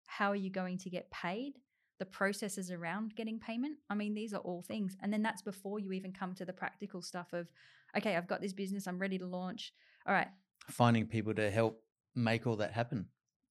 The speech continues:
Speaker 1: Totally. You know, and then what comes first? It's like a chicken and an egg. I mean, you see a lot of internet, like, advice on the internet,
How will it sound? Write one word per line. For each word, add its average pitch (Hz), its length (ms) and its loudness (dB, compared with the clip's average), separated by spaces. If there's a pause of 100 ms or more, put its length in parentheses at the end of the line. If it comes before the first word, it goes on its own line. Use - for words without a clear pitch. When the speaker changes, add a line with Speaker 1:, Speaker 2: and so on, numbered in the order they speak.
Speaker 1:
Totally. 196 460 -2 (640)
You 190 80 -2
know, 185 80 0
and 202 260 0
then 208 280 2 (420)
what 208 420 0
comes 190 260 -2
first? 202 300 -2
It's 190 100 -10
like 190 140 -2
a 185 40 -8
chicken 196 240 -6
and 175 120 -6
an 180 60 -8
egg. 180 280 -6
I 180 40 -2
mean, 190 180 0
you 202 80 -2
see 214 160 -4
a 208 60 0
lot 214 140 0
of 196 100 -2 (100)
internet, 190 440 -4 (140)
like, 175 180 -8
advice 180 440 -2
on 180 100 -4
the 180 80 -6
internet, 170 560 -6